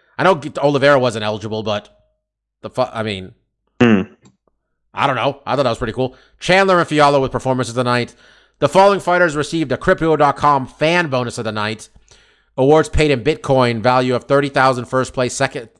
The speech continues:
Speaker 1: third, twenty thousand second place, ten thousand third place. Real opportunity for the fans to maybe vote for people who aren't getting paid on this card. Never happens. Third place, Charles Oliveira, got ten grand. Second place, Michael Chandler, twenty thousand right there. First place, Rose Namajunas, got thirty thousand dollars for just laying a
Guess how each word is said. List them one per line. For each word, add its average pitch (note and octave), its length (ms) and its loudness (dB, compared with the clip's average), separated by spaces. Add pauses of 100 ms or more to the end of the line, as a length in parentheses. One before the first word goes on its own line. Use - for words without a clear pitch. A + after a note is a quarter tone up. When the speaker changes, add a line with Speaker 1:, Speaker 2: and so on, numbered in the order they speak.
(200)
Speaker 1:
third, C3+ 180 0
twenty C#3+ 220 0
thousand C3+ 220 2
second A#2+ 240 -6
place, A2+ 240 -4
ten B2+ 180 -6
thousand G#2+ 320 -4
third G2+ 200 -6
place. G2+ 380 -8 (640)
Real F#3+ 180 6
opportunity D3 460 2
for C3 100 -6
the A#2 80 -4
fans B2+ 340 0
to B2 60 -6
maybe A#2+ 180 -2
vote A#2+ 220 -2
for A#2+ 80 -2
people A#2+ 220 -4
who A#2+ 100 -2
aren't A#2 240 -6
getting B2+ 220 -4
paid C3 180 2
on B2+ 100 2
this B2+ 140 -2
card. C3 340 2
Never A2 220 -6
happens. G2+ 400 -10 (560)
Third F3 220 4
place, E3 260 2
Charles D3+ 300 4
Oliveira, C3+ 400 2
got A2+ 180 -4
ten B2+ 200 -2
grand. G2+ 380 -4
Second D#3 280 0
place, C3+ 320 2
Michael C3 200 -2
Chandler, A#2 360 -4
twenty C#3 300 -2
thousand F#2+ 440 -4 (340)
right G#2+ 200 -4
there. G2+ 240 -2 (360)
First F#3+ 300 2
place, - 300 0
Rose C#3+ 180 0
Namajunas, C3 440 -2
got A#2+ 180 -4
thirty B2+ 160 0
thousand A#2 320 -2
dollars G2+ 320 -2
for G#2+ 140 -8
just G2+ 180 -6
laying A#2 300 -2
a G2 140 -6